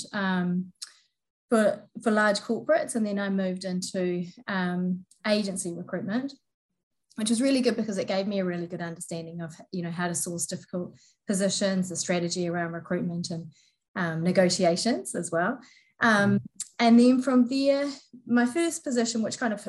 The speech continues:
Speaker 1: I suppose, was the stepping stone to get into this role, um, I got a role with eRoad, which was a, it's now a listed company, but it was a startup when I joined.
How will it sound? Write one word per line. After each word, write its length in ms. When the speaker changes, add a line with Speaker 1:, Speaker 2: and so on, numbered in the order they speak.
Speaker 1:
I 60
suppose, 480
was 280
the 300
stepping 340
stone 300
to 120
get 140
into 220
this 260
role, 360
um, 560
I 80
got 160
a 40
role 400
with 260
eRoad, 460
which 200
was 280
a, 400
it's 180
now 220
a 20
listed 340
company, 440
but 80
it 60
was 100
a 60
startup 580
when 140
I 100
joined. 380